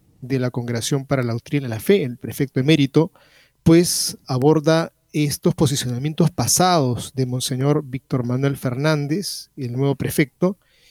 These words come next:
y ha dicho y ha explicado cuáles son las opiniones heréticas que sostiene Monseñor Víctor Manuel Fernández, que es importante que las conozcamos. Y bueno, esperamos que las cosas puedan siempre ser conducidas por el Espíritu Santo.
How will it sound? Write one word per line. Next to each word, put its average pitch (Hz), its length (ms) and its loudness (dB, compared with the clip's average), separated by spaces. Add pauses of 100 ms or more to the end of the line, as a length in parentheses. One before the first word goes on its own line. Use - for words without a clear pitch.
(140)
y 147 60 2
ha 170 40 4
dicho 240 440 2
y 139 80 0
ha 143 40 0
explicado 165 540 2
cuáles 208 380 4
son 202 340 2
las 151 180 0
opiniones 160 560 0
heréticas 175 840 2
que 143 260 0
sostiene 165 640 0
Monseñor 139 480 0
Víctor 143 320 0
Manuel 131 260 -2
Fernández, 139 400 -4
que 202 120 -4
es - 100 -8
importante 147 560 0
que 131 220 -6
las 117 180 -8
conozcamos. 139 800 -2 (840)
Y 175 60 4
bueno, 185 460 4
esperamos 156 480 -2
que 170 120 -2
las 131 140 -4
cosas 156 300 -2
puedan 160 460 0
siempre 147 420 0
ser 147 260 0
conducidas 139 580 0
por 131 200 0
el 117 80 -2
Espíritu 135 600 -4
Santo. 120 540 -4